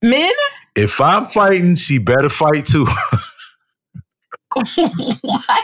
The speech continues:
Speaker 2: What? <laughs> I am from Detroit.
Speaker 1: Yo, this is a whole nother conversation. I don't even understand how that
Speaker 2: So,
Speaker 1: works, honestly.
Speaker 2: I mean,
Speaker 1: I
Speaker 2: I
Speaker 1: don't
Speaker 2: know
Speaker 1: understand how
Speaker 2: I mean, see, it's another conversation 'cause I don't know if you ever really had a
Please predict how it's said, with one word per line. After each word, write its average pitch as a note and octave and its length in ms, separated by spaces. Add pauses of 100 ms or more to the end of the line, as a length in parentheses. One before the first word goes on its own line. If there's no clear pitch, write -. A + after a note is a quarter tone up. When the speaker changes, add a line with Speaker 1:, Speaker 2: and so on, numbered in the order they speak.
Speaker 2:
What? E4 420 (300)
<laughs> F3 200 (800)
I B2 220
am G3 200
from C#3+ 260
Detroit. A#2 440 (540)
Speaker 1:
Yo, D#4 360 (440)
this F#4+ 180
is A#4 140
a D#4+ 140
whole D#4 260
nother D#4+ 560 (180)
conversation. F4+ 1000 (340)
I D#4 120
don't G#4+ 160 (100)
even D#4+ 100
understand E4+ 380
how - 60
that F#3 160
Speaker 2:
So, D#3+ 60
Speaker 1:
works, - 340
honestly. B3+ 380
Speaker 2:
I - 40
mean, E3 140
Speaker 1:
I F3 80
Speaker 2:
I - 20
Speaker 1:
don't F#3+ 100
Speaker 2:
know F3+ 60
Speaker 1:
understand A3+ 680
how A3 140 (260)
Speaker 2:
I G#2+ 160
mean, B2 340
see, C#3 180
it's D3+ 180
another B2 340
conversation F2+ 480
'cause A2 120
I F#3 60
don't D#3 160
know A#2 120
if G2 100
you C3 140
ever E2+ 300
really F2+ 320
had G#2 300
a D#2 80